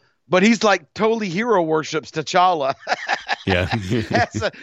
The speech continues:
Speaker 1: and he's, like, fanboying on him, and T'Challa's like, "No, no, no, no, we don't do that." <laughs> You know?
Speaker 2: <laughs>
Speaker 1: That was kinda funny, too.
Speaker 2: Yeah. But the last two episodes, one centered around Nick Fury and one centered around Strange, those actually went very dark, 'cause the third episode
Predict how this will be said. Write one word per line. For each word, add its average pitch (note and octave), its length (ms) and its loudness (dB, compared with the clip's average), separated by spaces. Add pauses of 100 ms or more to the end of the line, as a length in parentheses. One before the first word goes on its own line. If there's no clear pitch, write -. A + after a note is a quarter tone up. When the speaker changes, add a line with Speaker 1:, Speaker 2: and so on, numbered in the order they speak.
(200)
Speaker 1:
and G3+ 100 -2
he's, G#3+ 140 -4
like, G3+ 160 0
fanboying G#3 680 -2
on F#3 80 0
him, F#3 100 -4
and E3+ 100 -6
T'Challa's F#3 220 2
like, D#3+ 120 -2
"No, D#3 140 -4
no, D#3+ 100 -6
no, C#3+ 140 -6
no, B2+ 120 -10
we B2+ 140 -12
don't C#3 160 -8
do A#2+ 120 -12
that." - 280 -6 (120)
<laughs> - 100 -4
You G#3 100 4
know? F#3 160 2
Speaker 2:
<laughs> A2+ 1300 -2
Speaker 1:
That G#3+ 180 2
was G3+ 100 -4
kinda F3+ 220 0
funny, B2+ 300 -4
too. G2+ 240 -8 (320)
Speaker 2:
Yeah. - 160 -8 (400)
But G2 240 -4
the G#2+ 80 -4
last G#2 440 -2
two G#2 200 0
episodes, E2+ 760 -4 (220)
one F#2+ 260 2
centered G2+ 380 0
around F#2+ 240 -2
Nick F#2+ 160 -2
Fury G2 280 0
and F2+ 80 2
one F#2 140 2
centered G2 300 0
around E2+ 200 0
Strange, F#2+ 680 -2 (260)
those A2+ 300 0
actually A2 300 0
went F2+ 180 -4
very F#2+ 380 2
dark, E2 440 -6 (140)
'cause F2 260 -2
the E2+ 80 -8
third A#2 300 0
episode F#2+ 680 -2